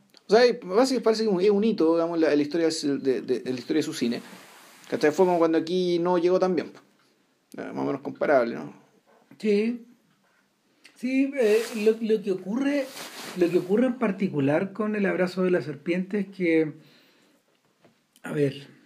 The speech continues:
Speaker 2: ni Vilchen ni yo conocemos demasiado de la historia del cine colombiano.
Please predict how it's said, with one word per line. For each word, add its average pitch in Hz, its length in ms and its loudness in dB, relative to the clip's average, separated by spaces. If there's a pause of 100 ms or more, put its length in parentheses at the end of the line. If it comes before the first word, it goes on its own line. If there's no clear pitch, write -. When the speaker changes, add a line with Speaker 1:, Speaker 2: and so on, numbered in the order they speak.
(1120)
Speaker 2:
ni 196 200 6
Vilchen 262 380 4
ni 233 120 4
yo 247 180 2
conocemos 247 460 2
demasiado 220 500 2
de 233 60 4
la 208 60 0
historia 226 280 0
del 202 120 2
cine 226 220 0
colombiano. 160 520 0